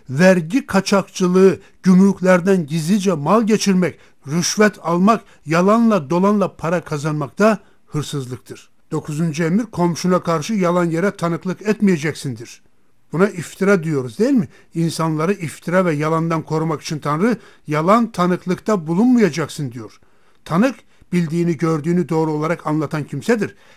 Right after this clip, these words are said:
Gerçeği çarpıtmak, kulaktan dolma olayları gerçekmiş gibi anlatmak hep bu yasaya karşıdır. Onuncu ve son buyruk, "Komşunun evine, karısına, erkek ve kadın kölesine,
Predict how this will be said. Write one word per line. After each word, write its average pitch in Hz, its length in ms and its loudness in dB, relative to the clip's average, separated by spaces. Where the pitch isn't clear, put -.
Gerçeği 175 680 2
çarpıtmak, 185 720 -2
kulaktan 190 600 0
dolma 180 320 0
olayları 170 500 0
gerçekmiş 165 680 -4
gibi 165 180 -6
anlatmak 170 580 -4
hep 196 300 -4
bu 151 140 -4
yasaya 151 440 -4
karşıdır. 139 560 -10
Onuncu 180 400 0
ve 175 80 0
son 214 320 0
buyruk, 170 340 -2
"Komşunun 208 600 2
evine, 190 440 2
karısına, 185 460 -2
erkek 185 500 -4
ve 175 120 -4
kadın 190 280 -2
kölesine, 180 580 0